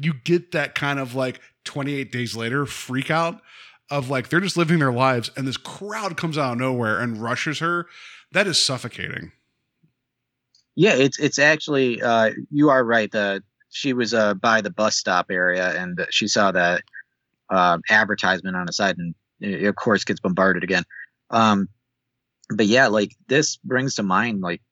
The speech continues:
Speaker 2: you know, what the Beatles had to go through and that, and the, the craze, and, well, they couldn't do anything. Like, everywhere they were going, they were getting, you know, bombarded by fans.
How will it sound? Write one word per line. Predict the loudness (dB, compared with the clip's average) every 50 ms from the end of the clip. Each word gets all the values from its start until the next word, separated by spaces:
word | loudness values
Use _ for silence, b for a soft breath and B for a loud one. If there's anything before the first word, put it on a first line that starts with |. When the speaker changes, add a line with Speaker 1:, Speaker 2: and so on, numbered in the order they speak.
| _ _
Speaker 2:
you | -8 -6 -4
know, | -4
what | -2 -2 -2 0
the | -2 -4
Beatles | -2 -2 0 0 2 2 2 2 2
had | 0 0 0
to | 0 0
go | 0 0 0 -2
through | -2 -4 -2 -2 0 0
and | 0 0 2
that, | 2 4 2 2 0
and | -2 -4 -2
the, | -2 -2 -2 -2 -2
the | -4 -4
craze, | -2 0 2 4 4 4 4 4 2 0 -2
and, | -4 -4 -4 -2
well, | -2 0
they | 0 0 2
couldn't | 2 2 2 2 2 0 2
do | 2 4 4 6 4
anything. | 4 2 0 -4 -4 -2 0 0 0 0 -4 -6 -6 -4
Like, | -4 -4 0
everywhere | 2 2 2 2 2 2 4 4 4
they | 4 4
were | 2 2 0
going, | -2 0 0 2 2 2 0 0
they | 2 0
were | 0 0
getting, | 0 -2 -2 -2 -2 -4 -4 -4 -6 _ _ b b b b _ _ _ _ _ _
you | -4 -2 0
know, | 2 2 4 4 2 2 0 -4 _ _ _ _ -4
bombarded | 0 2 4 4 6 6 4 4 4 4 2 2 2
by | 2 2 2 2 2 0 -4
fans. | -4 -2 -2 0 0 0 -2 -2 -2 -6 -8 -10